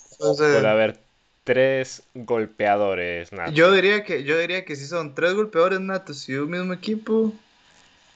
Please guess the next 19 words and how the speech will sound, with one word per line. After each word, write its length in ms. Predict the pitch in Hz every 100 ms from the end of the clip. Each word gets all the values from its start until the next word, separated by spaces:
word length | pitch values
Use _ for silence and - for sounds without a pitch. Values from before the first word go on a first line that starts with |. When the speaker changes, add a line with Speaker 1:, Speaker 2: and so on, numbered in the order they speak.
| _
Speaker 1:
Tiene 220 | 156 185
que 140 | 185 170
ser, 520 | 175 170 147 131 127
eh, 360 | 143 131 131 123
Flyers 680 | - 151 196 240 254 - - -
o 280 | 143 131 123
Washington. 560 | 131 135 127 131 - - - _ _ -
Alguno 340 | - 139 151
de 60 | 147
esos 160 | 147 139
dos. 320 | 147 147 - _ _ _ _ _ _ _ _ _ _ _ _ _ _
Speaker 2:
Bueno, 260 | 101 101 87 _ _ _ _ _
mira 200 | 117 113
que 120 | - 123
Wilson 360 | 123 120 127
lleva 160 | 117 110
demasiado 300 | 104 - 110
tiempo 240 | 101 95
lesionado. 440 | 92 - 87 82